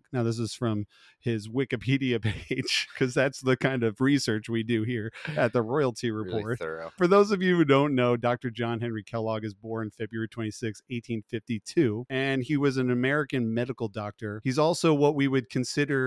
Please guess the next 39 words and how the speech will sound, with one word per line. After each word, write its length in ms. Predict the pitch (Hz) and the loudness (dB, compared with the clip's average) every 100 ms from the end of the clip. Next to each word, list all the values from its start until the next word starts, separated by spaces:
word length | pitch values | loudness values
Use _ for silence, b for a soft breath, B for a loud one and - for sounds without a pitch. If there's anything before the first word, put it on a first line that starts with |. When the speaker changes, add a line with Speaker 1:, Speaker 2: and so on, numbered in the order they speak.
| 127 123 | 0 -2
Speaker 1:
pretty 220 | 123 226 190 | -2 -4 -2
much 360 | 160 147 135 | 0 0 0
one 120 | 139 131 | -2 0
of 80 | |
the 80 | 120 | -2
first 500 | - 139 131 123 - - | -4 -4 -2 -2 -6 -2
famous 600 | 127 131 123 113 - - | 0 2 0 -2 -8 -4
national 540 | 117 120 117 - 113 110 | 0 0 0 -2 -6 -4
nutritionists 800 | 107 - - 113 120 110 107 - | -4 -4 -2 -2 -2 -4 -4 -8
before 320 | - 131 120 B B | -4 -2 -2 B B
nutritionists 680 | 120 - 131 123 123 117 - | -4 0 -2 0 0 -2 -4
were 140 | 110 135 | -10 -4
even 260 | 131 120 | -2 0
a 40 | 110 | -2
thing, 400 | 135 117 113 110 | 0 0 0 0
just 240 | 190 208 | 0 0
an 120 | 165 139 | 0 2
overall 480 | 143 131 127 113 | 2 2 2 2
huge 540 | 104 - 120 110 104 - - | -2 -4 -2 -2 -6 -14 -8
health 200 | 113 104 | -8 -6
activist. 760 | 98 101 110 120 131 - - - | -10 -12 -16 -16 -16 -18 -18 -12
Speaker 2:
And 120 | 110 | -8
this, 200 | 101 - | -4 -6
he 180 | 95 120 | -4 -2
had 160 | 113 | -2
the, 280 | 98 85 78 | -2 -2 -4
the 80 | 90 | -8
sense 320 | - 135 139 | -6 -6 -4
of 100 | 110 | -6
style 460 | - - 104 104 92 | -4 0 2 4 2
that 160 | 85 76 | 0 -4
would 120 | 76 | -4
later 380 | 85 95 92 85 | -2 -2 -2 -4
inspire 720 | 80 - 85 85 80 71 - | -6 -8 -2 -2 -2 -6 -10
Colonel 360 | - 107 107 87 | -12 -8 -6 -8
Sanders 580 | - 90 90 71 69 | -6 -6 -6 -8 -12
to 100 | - | -14
wear 140 | 76 | -14
an 80 | 73 | -12